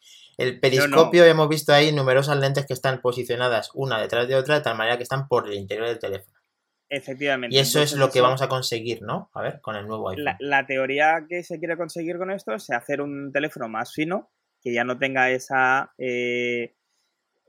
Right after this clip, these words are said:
Speaker 2: so-, eh, eh, es-, esa parte que
Speaker 1: Protuberancia.
Speaker 2: sobresale,
Speaker 1: Ujú.
Speaker 2: esa protuberancia,
Speaker 1: Ujú.
Speaker 2: ese bulto, ese mal hacer, que al
Speaker 1: Que
Speaker 2: final
Speaker 1: ese, que
Speaker 2: te has
Speaker 1: ese que no apoya
Speaker 2: acostumbrado.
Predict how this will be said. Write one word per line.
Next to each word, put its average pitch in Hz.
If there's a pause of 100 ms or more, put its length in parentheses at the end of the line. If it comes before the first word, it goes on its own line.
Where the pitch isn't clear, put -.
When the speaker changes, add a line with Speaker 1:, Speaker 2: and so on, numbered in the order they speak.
(500)
Speaker 2:
so-, - (160)
eh, 120
eh, 127
es-, -
esa 135
parte 135
que 147
Speaker 1:
Protuberancia. 147
Speaker 2:
sobresale, 143
Speaker 1:
Ujú. 131
Speaker 2:
esa 139
protuberancia, 135
Speaker 1:
Ujú. -
Speaker 2:
ese 135
bulto, 143
ese 135
mal 131
hacer, 151 (500)
que 123
al 117
Speaker 1:
Que 120
Speaker 2:
final 123
Speaker 1:
ese, 123
que -
Speaker 2:
te 135
has 135
Speaker 1:
ese 135
que 143
no 143
apoya 143
Speaker 2:
acostumbrado. 135